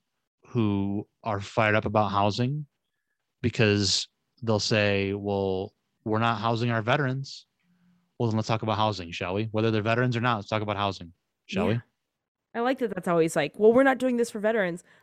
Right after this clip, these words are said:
Speaker 2: Okay, that's not good. Let, then let's fix both.
Speaker 1: Yeah, let's fix it all. It's o-, it's okay.
Speaker 2: Yeah.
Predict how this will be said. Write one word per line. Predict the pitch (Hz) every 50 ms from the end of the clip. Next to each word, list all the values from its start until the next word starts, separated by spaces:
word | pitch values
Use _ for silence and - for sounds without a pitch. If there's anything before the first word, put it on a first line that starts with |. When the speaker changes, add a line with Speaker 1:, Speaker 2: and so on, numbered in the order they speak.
| _ -
Speaker 2:
Okay, | 349 330 247 - -
that's | - 392 466 480 - -
not | 330 349 453 - 262
good. | - 311 339 - - -
Let, | 247 277 294 - -
then | 277 320 330
let's | 349 403 403 - -
fix | - - 415 - - -
both. | 202 175 - 220 523 508 - - - - - - _ _ _ _ _ _ _ _ _ _
Speaker 1:
Yeah, | - 110 107 95 101 95
let's | - - -
fix | - 123 - -
it | 123
all. | 113 107 104 104
It's | 113 110 -
o-, | 120 120
it's | 110 120 -
okay. | 127 123 - 131 117 104 101 - _ _ _ _ _ _ _ _ -
Speaker 2:
Yeah. | 226 220 175 -